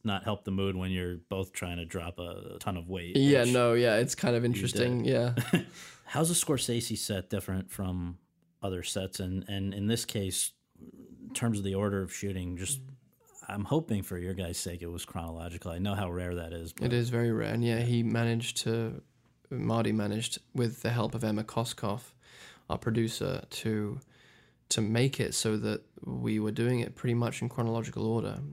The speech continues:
Speaker 2: section by section. There would be some scenes out of order within those sections, but each section was one after the other, which is a total gift for the, for the actor, of course. And it meant that, it meant that everything was building to the climactic moment for the,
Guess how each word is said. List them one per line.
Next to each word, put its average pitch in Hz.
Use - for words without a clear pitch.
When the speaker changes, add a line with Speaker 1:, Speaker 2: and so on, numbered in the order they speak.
Speaker 2:
section -
by 113
section. 117
There 117
would 123
be 117
some 123
scenes 113
out 120
of 113
order 104
within 120
those 117
sections, -
but 113
each 110
section 95
was 113
one 120
after 110
the 107
other, 98
which 98
is 110
a 98
total 120
gift -
for -
the, -
for -
the -
actor, -
of -
course. -
And 127
it -
meant 117
that, -
it -
meant 120
that 117
everything 120
was 113
building 120
to -
the 113
climactic 113
moment 113
for 117
the, 113